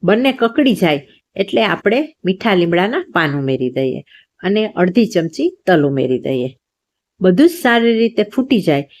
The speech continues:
એટલે આપણે તેની અંદર હાંડવાનું બેટર એડ કરતા જઈએ. આ રીતે વઘાર ઉપર આપણે હાંડવાનું બેટર રેડતા જઈએ.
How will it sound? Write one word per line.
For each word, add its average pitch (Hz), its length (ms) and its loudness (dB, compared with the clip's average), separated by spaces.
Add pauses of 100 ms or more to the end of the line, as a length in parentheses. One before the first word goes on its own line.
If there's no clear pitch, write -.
(180)
એટલે 190 280 -2
આપણે 196 380 0 (800)
તેની 214 300 0
અંદર 175 300 0 (600)
હાંડવાનું 180 540 2
બેટર 165 300 2 (300)
એડ 147 160 -2
કરતા 135 360 -4
જઈએ. 135 420 -6
આ 190 140 0
રીતે 156 280 0
વઘાર 170 360 0
ઉપર 160 260 -4
આપણે 185 260 -2 (300)
હાંડવાનું 165 440 -2
બેટર 151 300 0 (480)
રેડતા 135 440 0
જઈએ. 127 320 -4